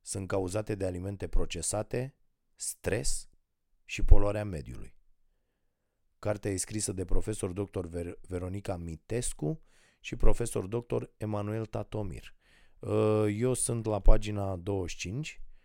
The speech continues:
și toată cartea are, uh, o sută șaizeci de pagini, țaca-paca, o sută șaptezeci. Da?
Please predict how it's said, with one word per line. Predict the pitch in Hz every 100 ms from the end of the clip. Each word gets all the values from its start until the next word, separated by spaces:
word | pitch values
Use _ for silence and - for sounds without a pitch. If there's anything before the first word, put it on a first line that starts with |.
| _ _ _ _
și | - - 127 135 127 _ -
toată | 131 131 113
cartea | - 120 120 107 104
are, | 123 135 135 - - - _ _ _ _ _ _ _ _ _ _ _
uh, | 113 113 110
o | 110 120
sută | - 120 123 117 120
șaizeci | - 113 107
de | 110
pagini, | 110 - 110 67 -
țaca-paca, | - 90 98 98 - - 73 - - _ -
o | 98
sută | - 95 82 82
șaptezeci. | - - - 78 67 - - - - - _ _
Da? | 104 113 120